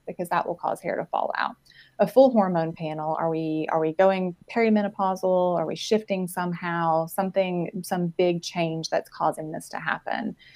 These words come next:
Um, I'm getting vitamin levels, like a B twelve deficiency can definitely be a, a, an aspect in this. Um, a full thyroid workup.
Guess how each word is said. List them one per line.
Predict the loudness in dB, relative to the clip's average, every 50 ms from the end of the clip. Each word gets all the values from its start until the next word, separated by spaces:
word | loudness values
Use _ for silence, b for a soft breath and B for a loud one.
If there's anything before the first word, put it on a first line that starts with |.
| b b b b b 2
Um, | 4 4 4 4 2 2 2
I'm | 2 4
getting | 4 6 6 6 6
vitamin | 6 6 6 6 4 4 2 -2 -2 -2
levels, | 0 0 2 2 0 0 0 -2 -2 -2
like | -2 -2 -2
a | -2
B | 0 0 0 0
twelve | 0 0 0 2 2 2 2 0
deficiency | -2 -2 0 -2 -2 -2 -4 -6 -8 -6 -4 -4 -2 -2 -2 -4 -4
can | -4 -4
definitely | -2 -2 -4 -4 -2 -4 -4 -2 -2 -4 -4 -4
be | -4 -2 -2 0
a, | 0 -2
a, | -2 -2 -2 -2 -2 -2 -2 -2
an | -4 -4
aspect | -4 -4 -6 -8 -8 -6 -4 -2 -2 -2 -2 _ -6
in | -6 -6 -4
this. | -4 -2 -2 -2 -4 -6 -8 -10 -12 _ b b b b b b _ 0 4
Um, | 6 6 8 8 6 4 2 0 -4 _ _ _ _ 8
a | 8 8 8 6 0 -10 -20 _ 10
full | 12 12 12 12 12 12 10
thyroid | 10 8 8 10 8 8 6 4 2
workup. | 2 2 2 2 2 2 2 2 2